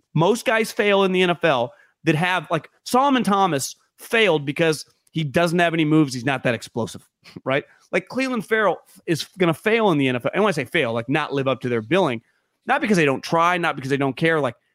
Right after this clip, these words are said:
he's stiff. He's not <laughs> explosive. Like, Trey Lance clearly big enough,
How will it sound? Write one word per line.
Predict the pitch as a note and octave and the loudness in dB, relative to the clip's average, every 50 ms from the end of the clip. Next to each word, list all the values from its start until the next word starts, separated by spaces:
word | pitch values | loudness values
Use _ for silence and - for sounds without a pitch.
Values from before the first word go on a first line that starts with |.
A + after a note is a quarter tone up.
| _ _ | _ _
he's | - C#3 C#3 - | -10 -8 -6 -6
stiff. | - - - - A3+ E3+ - - - _ _ _ _ - | -4 -4 0 0 0 0 0 -4 -14 _ _ _ _ -6
He's | C3+ C3+ | -2 0
not | F#3 F3 | 2 0
<laughs> | |
explosive. | D3 - - - - - G3 F3 C#3 D#3 - C#3+ - - _ _ _ _ _ _ _ _ _ _ _ - | 0 -2 -6 -10 -6 -2 -2 -2 -2 -2 -4 -6 -8 -10 _ _ _ _ _ _ _ _ _ _ _ -2
Like, | F#3 F3+ F3+ - - | -2 -2 -2 -4 -4
Trey | - A3 A3+ | -2 0 0
Lance | A3+ A3+ G#3+ - - | 2 0 -2 -2 -4
clearly | - - G#3 G#3+ A3+ A3+ G#3+ | -6 0 2 2 2 2 0
big | D3+ B2 F3 G3 F3+ | 0 2 0 0 2
enough, | F#3+ F3 F3 F3 E3 - | 2 2 0 0 0 -4